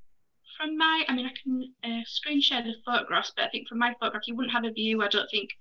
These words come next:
from w-, in the car looking, um, across to Farrar Mill Lane. You would have to pull out past the, past the end of the site to really have a view,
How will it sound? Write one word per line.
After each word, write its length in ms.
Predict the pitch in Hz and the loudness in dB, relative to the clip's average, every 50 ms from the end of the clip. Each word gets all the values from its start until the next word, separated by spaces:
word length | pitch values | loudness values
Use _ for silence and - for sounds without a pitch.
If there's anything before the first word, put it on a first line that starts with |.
| - - - - - - - - - - | -16 -16 -16 -14 -14 -16 -16 -18 -14 -2
from 240 | - 202 196 202 190 | 0 2 2 2 0
w-, 160 | - - - - | -2 -6 -2 0
in 140 | - 202 196 | 2 2 2
the 120 | 196 190 - - - | 0 -2 0 0 2
car 360 | 220 208 190 185 180 180 190 214 - _ - - | 4 6 6 6 4 4 0 -2 -6 _ -10 -8
looking, 480 | 202 202 - - 190 196 196 196 196 - - - - - - - - - - - - - | -4 -4 0 2 2 0 0 -2 -8 -12 -16 -20 -20 -20 -20 -20 -20 -20 -20 -14 -8 -6
um, 460 | 196 190 190 190 190 190 190 196 226 - | -2 0 0 0 0 -2 -4 -6 -8 -10
across 380 | - - - 202 196 - - | -8 -6 -4 -4 -4 -4 -4
to 300 | - - 202 196 190 190 196 - - | -4 -2 0 0 0 -2 -4 -4 -2
Farrar 220 | - 190 196 190 | 0 0 0 0
Mill 280 | 196 196 190 190 185 190 | -2 -4 -6 -8 -6 -4
Lane. 300 | 196 196 190 190 190 190 | -2 0 0 0 -2 -2
You 80 | 196 196 | -4 -2
would 120 | 208 214 | 0 0
have 160 | - 226 220 - - | 0 0 -2 -4 -4
to 160 | 220 208 202 208 - - - - - - - - | -4 -4 -4 -4 -8 -10 -12 -12 -12 -12 -12 -6
pull 140 | 220 220 202 | -2 0 4
out 340 | 202 196 190 196 196 196 - - - - - - - - - - | 4 4 4 4 2 -2 -4 -8 -14 -20 -20 -20 -20 -16 -2 0
past 340 | - - - - - - - | 0 0 0 -4 -10 -10 -4
the, 180 | 202 196 196 196 196 - - - - - - | -2 0 0 0 -2 -6 -12 -20 -20 -6 -4
past 200 | 214 208 - - | -4 -4 -2 -2
the 80 | 208 | -2
end 180 | 196 196 196 196 | -2 0 0 -2
of 100 | 185 190 | -4 -4
the 80 | 202 | -6
site 540 | 190 - - 190 190 185 190 190 196 - - _ _ _ _ - - - - | -6 -2 0 0 0 0 -2 -2 -4 -6 -8 _ _ _ _ -20 -12 -8 -8
to 100 | - 190 | -4 -2
really 220 | 196 196 190 196 | -2 0 0 2
have 140 | 196 190 196 | 0 0 -2
a 60 | 190 | -2
view, 380 | 190 202 196 190 190 190 190 | 0 0 0 0 0 -2 -4